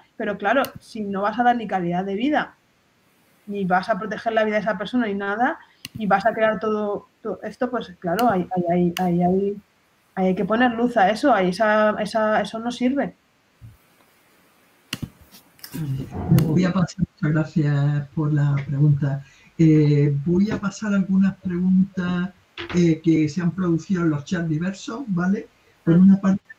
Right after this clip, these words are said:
Speaker 2: bueno, Daniel García López, que también ha trabajado sobre cuestiones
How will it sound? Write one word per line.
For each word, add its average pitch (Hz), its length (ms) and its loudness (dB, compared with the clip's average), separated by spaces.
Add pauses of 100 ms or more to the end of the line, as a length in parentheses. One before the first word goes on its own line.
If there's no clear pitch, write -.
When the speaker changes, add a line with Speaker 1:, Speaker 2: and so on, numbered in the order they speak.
(120)
Speaker 2:
bueno, 165 200 2
Daniel 180 420 2
García 196 380 -4
López, 214 300 -4
que 156 120 -6
también 170 300 2
ha 196 80 4
trabajado 190 680 0
sobre 190 340 -4
cuestiones 190 500 0